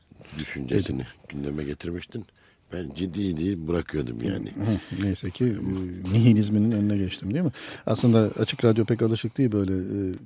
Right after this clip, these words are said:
Speaker 2: kışın ara vermeye. Genelde yaz ara verilir de, e, kışın tekrar başlanır. Olsun. E,
Speaker 1: E, mal bitti ya.
Speaker 2: evet, evet. Biraz ona enerji tükettik
Speaker 1: Yani
Speaker 2: diyelim.
Speaker 1: şöyle,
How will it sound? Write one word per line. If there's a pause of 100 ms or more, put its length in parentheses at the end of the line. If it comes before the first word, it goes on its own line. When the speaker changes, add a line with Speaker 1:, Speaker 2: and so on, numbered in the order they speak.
(260)
Speaker 2:
kışın
ara
vermeye.
Genelde
yaz
ara
verilir
de, (400)
e, (1000)
kışın (100)
tekrar
başlanır. (100)
Olsun. (640)
E, (680)
Speaker 1:
E,
mal
bitti
ya. (760)
Speaker 2:
evet,
evet.
Biraz
ona
enerji
tükettik
Speaker 1:
Yani
Speaker 2:
diyelim.
Speaker 1:
şöyle,